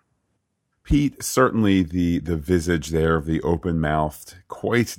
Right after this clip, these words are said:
dead, uh, bad guy, or at least, uh, killed by the bad guys, that, uh, Ethan. Um, it's, it's just briefly shown, but n-, a nice little reminder that, uh, these baddies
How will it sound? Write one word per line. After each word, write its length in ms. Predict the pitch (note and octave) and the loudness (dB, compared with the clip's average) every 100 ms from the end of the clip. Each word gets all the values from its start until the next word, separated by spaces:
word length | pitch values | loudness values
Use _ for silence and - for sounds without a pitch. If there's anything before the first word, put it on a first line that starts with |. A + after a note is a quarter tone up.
| F2 | -6
dead, 560 | F2+ C#2+ C2 B1 D#2+ - | -2 0 -2 -4 -14 -16
uh, 400 | D2+ D2+ D2+ D2+ | -8 -6 -4 -4
bad 460 | C#2+ C#2+ D2+ D2+ D2 | -4 -4 -4 -4 -4
guy, 300 | D2 C#2+ C#2 | -4 -2 -2
or 120 | C2+ | 0
at 60 | E2+ | 0
least, 260 | E2 - | 0 0
uh, 160 | D2+ D2 | 0 0
killed 320 | - B2+ C3 | 0 0 2
by 160 | F2 D2 | 0 -4
the 80 | |
bad 320 | C#2+ D2+ C#2 C#2 | -4 -2 -2 -2
guys, 320 | A#1+ C2+ D2 | -4 -4 -6
that, 300 | C#2+ D2+ - | -6 -6 -6
uh, 100 | A#1+ - | -8 -6
Ethan. 580 | E2+ D#2+ D2+ C2+ C#2+ - | -6 -4 -4 -4 -8 -10
Um, 600 | D2 C#2+ C#2 C#2+ C#2+ - - | -6 -4 -4 -4 -6 -8 -4
it's, 400 | F#2+ G2 - - | -4 -4 -6 -8
it's 580 | - C3 - - - - _ _ - | -4 -4 -4 -8 -8 -12 _ _ -8
just 240 | F3+ - | -8 -6
briefly 480 | A2 C#3+ D3+ C#3+ B2 | 2 2 2 0 -2
shown, 420 | - B2 A#2 A2+ | 0 2 4 2
but 140 | F#2+ F2+ | 0 0
n-, 200 | F#2+ - | -2 -6
a 140 | - F#2+ | -8 -4
nice 260 | F#2 G#2+ | -2 -4
little 160 | F#2+ F#2 | -4 -2
reminder 640 | F2 E2+ E2+ F2 E2+ F2 | 0 0 -2 -2 -2 -2
that, 320 | E2 E2+ F#2+ | -2 -2 -2
uh, 160 | G2+ A2 | -4 -4
these 200 | - C3+ | -4 -6
baddies 580 | - F3 C#3 C#3+ C#3+ | -2 0 0 0 -4